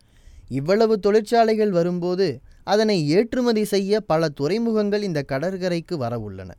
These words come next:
இத்திட்டம் சமீபத்தில் அறிவிக்கப்பட்ட சாகர்மாலா திட்டத்துடன் இணைக்கப்படுவதால் பல துறைமுகங்கள் இப்பகுதியில் வருவது உறுதி.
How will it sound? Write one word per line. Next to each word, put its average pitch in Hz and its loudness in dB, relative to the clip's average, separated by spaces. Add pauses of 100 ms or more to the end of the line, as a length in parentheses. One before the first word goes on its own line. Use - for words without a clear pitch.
(440)
இத்திட்டம் 131 -6
சமீபத்தில் 160 -4
அறிவிக்கப்பட்ட 127 -8 (160)
சாகர்மாலா 151 0
திட்டத்துடன் 127 -8
இணைக்கப்படுவதால் 113 -6 (380)
பல 190 6
துறைமுகங்கள் 165 0
இப்பகுதியில் 143 -4
வருவது 123 -6
உறுதி. 117 -8